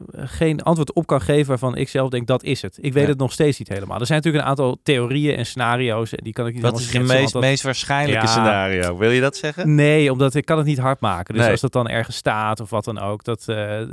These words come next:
Speaker 1: ik, ik zou dat eerst, en, maar ik, ik, het is ook een beetje zo, ik ben natuurlijk, in het begin was ik heel erg mee bezig om uit te vogelen, hè,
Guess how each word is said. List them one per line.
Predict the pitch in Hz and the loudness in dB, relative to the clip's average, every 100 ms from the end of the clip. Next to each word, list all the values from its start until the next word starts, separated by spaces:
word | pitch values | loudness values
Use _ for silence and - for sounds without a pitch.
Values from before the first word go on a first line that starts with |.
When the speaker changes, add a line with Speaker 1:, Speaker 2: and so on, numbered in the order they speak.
| 67 | -10
Speaker 1:
ik, | 127 113 | -10 -8
ik | - 127 | -8 -4
zou | 139 | -2
dat | 123 | -2
eerst, | 135 127 120 | -2 -4 -4
en, | 123 135 | -4 -4
maar | 139 139 | -2 -4
ik, | 147 | -6
ik, | - 160 | -8 -8
het | - 147 | -4 -2
is | 143 | 0
ook | 170 | 0
een | 185 | 2
beetje | 160 160 | 0 0
zo, | 147 156 165 | 0 2 2
ik | 131 | -2
ben | 127 127 | -2 -2
natuurlijk, | 117 131 127 | -2 -6 -6
in | 113 | -4
het | 117 | -2
begin | 151 | 0
was | 127 117 | 0 -4
ik | |
heel | 127 123 | -4 -2
erg | 120 | -2
mee | 113 | -2
bezig | 113 120 117 | -2 -2 -4
om | 104 | -4
uit | 120 | -6
te | 110 | -6
vogelen, | 120 110 104 101 104 _ _ _ | -6 -6 -6 -10 -12 _ _ _
hè, | 110 123 | -8 -8